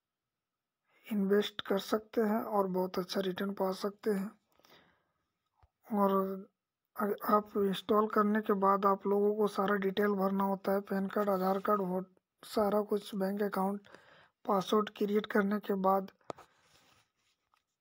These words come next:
सारा कुछ होने के बाद ही आप सभी इसमें इन्वेस्ट कर सकते हैं। वो भी अप्रूवल होने में आप लोगों को टाइम लगेगा,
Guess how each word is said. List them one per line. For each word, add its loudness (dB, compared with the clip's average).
सारा 2
कुछ -2
होने 2
के 0
बाद -2
ही 4
आप 4
सभी 0
इसमें -4
इन्वेस्ट -4
कर 0
सकते -6
हैं। -2
वो -2
भी 0
अप्रूवल 0
होने 0
में 0
आप -4
लोगों -2
को 0
टाइम -2
लगेगा, -2